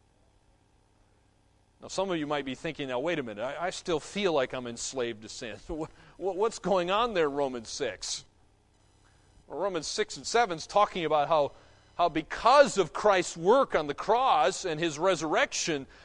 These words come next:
you no longer have to obey the old nature, that old, that old self, that old sin nature. You don't have to obey it. You,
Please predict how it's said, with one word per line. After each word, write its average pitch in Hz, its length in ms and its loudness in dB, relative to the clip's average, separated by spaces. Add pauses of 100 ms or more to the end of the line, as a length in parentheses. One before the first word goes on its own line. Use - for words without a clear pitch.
(500)
you 233 480 2
no 247 380 8
longer 247 600 6
have 302 580 0
to 240 240 4
obey 185 560 4
the 175 180 -2
old 175 240 0
nature, 175 380 -4 (540)
that 139 180 -4
old, 143 240 -2
that 156 100 0
old 147 260 -2
self, - 540 0
that 131 140 -4
old 139 180 -4
sin 143 320 -8
nature. 123 400 -10
You 131 60 -16
don't 170 160 -8
have 151 260 -2
to 113 140 -8
obey 92 220 -10
it. 117 160 -8 (2500)
You, 165 100 -10